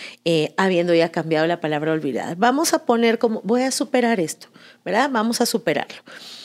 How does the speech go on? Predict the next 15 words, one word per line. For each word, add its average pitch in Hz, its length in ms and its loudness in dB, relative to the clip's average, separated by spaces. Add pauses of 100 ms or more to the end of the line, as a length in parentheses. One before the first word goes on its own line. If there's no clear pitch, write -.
(300)
Son 302 240 2
tres 311 200 2
verbos. 170 420 0
Uno 320 260 4
es 285 280 2
alimentar, 202 640 2 (280)
otro 190 260 2
es 196 140 -2
neutralizar 196 880 0 (100)
y 180 140 -2
otro 185 360 -2
dejar 165 360 -2
morir 151 400 -2
de 127 140 -2
hambre. 110 280 -10